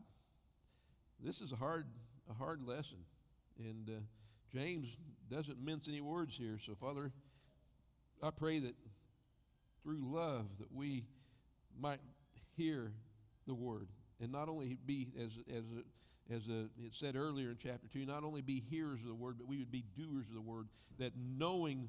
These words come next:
what the word tells us, we need to put it in prote-, in, into pr-, practice and show our faith by what we do. J-, Jesus himself said that he gave us a new command. "As I have loved you,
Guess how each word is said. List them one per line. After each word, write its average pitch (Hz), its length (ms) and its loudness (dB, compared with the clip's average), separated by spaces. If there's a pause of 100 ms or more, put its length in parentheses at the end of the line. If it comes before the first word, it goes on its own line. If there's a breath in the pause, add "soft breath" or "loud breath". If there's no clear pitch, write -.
(120)
what 143 260 0
the 143 60 -2
word 147 320 2
tells 151 400 4
us, 117 320 2 (680 soft breath)
we 139 140 6
need 147 180 4
to 127 60 -2
put 143 220 2
it 127 100 -2
in 127 120 2
prote-, 127 400 -2
in, 131 160 0 (180)
into 131 220 0
pr-, 127 140 -2 (100)
practice 131 580 -2 (380)
and 117 180 -2
show 156 360 2
our 123 160 0 (100)
faith 131 280 -2
by 120 100 -2
what 120 260 -4
we 123 100 -4
do. 123 240 -2
J-, 147 320 -2
Jesus 165 420 0
himself 151 600 0 (480 soft breath)
said 143 300 2
that 123 120 2
he 156 140 2
gave 147 280 4
us 143 180 2
a 120 80 -2
new 160 360 4
command. 135 580 0 (880 soft breath)
"As 113 200 2
I 185 180 6
have 185 280 4
loved 165 300 4
you, 120 340 2